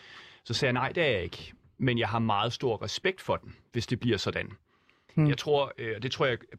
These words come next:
Speaker 1: gør sig gældende for os begge to, når vi går til den her opgave og lægger det her frem, som vi har gjort, og står på mål for det, og taler med vores medlemmer om det, og med, med journalister om det, og andre,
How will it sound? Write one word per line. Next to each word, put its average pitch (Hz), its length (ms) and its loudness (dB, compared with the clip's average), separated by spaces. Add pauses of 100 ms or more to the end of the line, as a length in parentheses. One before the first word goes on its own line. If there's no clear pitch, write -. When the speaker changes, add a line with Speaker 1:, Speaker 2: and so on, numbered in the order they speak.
(320)
Speaker 1:
gør 127 120 0
sig 110 160 -4
gældende 135 300 0
for 117 140 0
os 104 120 0
begge 139 260 -2
to, 135 240 -4
når 120 120 -2
vi 110 120 -4
går 110 180 0
til - 180 -6
den 143 160 0
her 135 120 0
opgave 113 520 0
og 104 80 0
lægger 110 240 0
det 123 180 -2
her 131 140 2
frem, 113 380 -4
som 113 220 -4
vi 104 60 -6
har 98 140 -8
gjort, - 460 -2 (240)
og - 60 -8
står 117 140 2
på - 120 -4
mål 135 280 2
for 120 220 0
det, 117 160 -2
og 87 160 -4 (100)
taler 139 300 0
med 110 120 -2
vores 98 240 -2
medlemmer 120 380 2
om 107 140 0
det, 107 100 -2
og 95 60 -2
med, 87 200 -4
med 104 140 -4
journalister 110 520 0
om 110 180 0
det, - 100 -12 (100)
og - 100 -20
andre, 127 240 -2